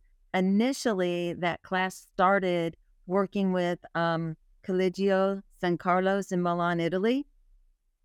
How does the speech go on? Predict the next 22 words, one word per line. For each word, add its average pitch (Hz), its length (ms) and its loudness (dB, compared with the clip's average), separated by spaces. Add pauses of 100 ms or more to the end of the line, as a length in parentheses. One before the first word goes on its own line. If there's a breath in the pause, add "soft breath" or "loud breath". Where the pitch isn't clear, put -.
(240)
So 202 220 0
we 190 160 0
actually 196 380 0
paired 190 320 0
up 185 180 2
with 180 160 -2 (100)
them 185 240 2
initially. 196 560 0
They 202 240 0
came 190 320 -2
to - 220 -6
us, 165 180 -4 (1040)
and 175 380 0
we 190 120 0
worked 180 260 -2
together 185 400 2
to - 160 -2
come 180 200 -2
up 170 160 -2
with 170 140 -4
that 156 200 -2
curriculum. 156 720 -4